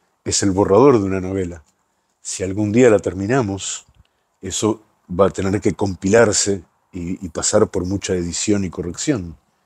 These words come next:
Es un juego que te invito a jugarlo juntos. Con ayuda de Hashem, que sea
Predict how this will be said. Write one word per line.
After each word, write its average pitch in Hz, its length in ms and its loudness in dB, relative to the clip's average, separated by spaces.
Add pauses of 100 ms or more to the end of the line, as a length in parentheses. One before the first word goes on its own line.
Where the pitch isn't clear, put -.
(340)
Es - 180 -2
un 120 80 2
juego 139 400 6
que - 100 -12
te - 120 -8
invito 101 500 -2 (540)
a - 60 -12
jugarlo 90 440 0
juntos. - 640 -10 (1400)
Con 92 140 -4
ayuda 101 320 4
de 90 60 2
Hashem, 107 380 -2 (120)
que - 80 -14
sea 82 640 0